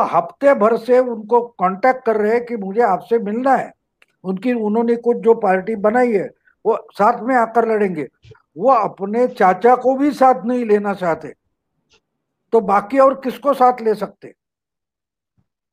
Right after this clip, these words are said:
क्योंकि उनको किसी से मिलना नहीं है, उसी से मिलना नहीं। इसलिए मैं बोलता हूँ कि जो मैदान में नहीं है वो ज-, लड़ेंगे नहीं तो जीतेंगे कैसे? जीतने के लिए लड़ना पड़ता है।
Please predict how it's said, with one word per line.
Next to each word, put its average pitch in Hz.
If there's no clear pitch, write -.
क्योंकि 240
उनको 214
किसी 233
से 254
मिलना 202
नहीं 196
है, 139
उसी -
से 269
मिलना 220
नहीं। 190
इसलिए 254
मैं 277
बोलता 226
हूँ 254
कि 262
जो 269
मैदान 220
में 277
नहीं 196
है 117
वो 285
ज-, 208
लड़ेंगे 240
नहीं 254
तो 294
जीतेंगे 254
कैसे? 220
जीतने 226
के 240
लिए 254
लड़ना 185
पड़ता 185
है। 87